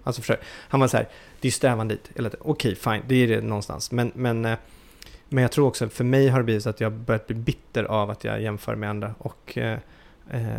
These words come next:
aldrig kan titta tillbaks och vara nöjd på det jag har gjort. Liksom, i alla fall ta, ta glädje av det.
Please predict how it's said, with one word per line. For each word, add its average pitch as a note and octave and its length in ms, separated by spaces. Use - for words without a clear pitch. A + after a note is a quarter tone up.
aldrig A2+ 340
kan A2+ 180
titta - 280
tillbaks A2 460
och C3 80
vara A#2 100
nöjd G#2+ 360
på A2 280
det A2+ 80
jag G#2+ 160
har G#2 180
gjort. - 380
Liksom, A#2+ 320
i - 20
alla A#2+ 120
fall B2 180
ta, - 160
ta B2+ 200
glädje B2 540
av A2+ 140
det. - 120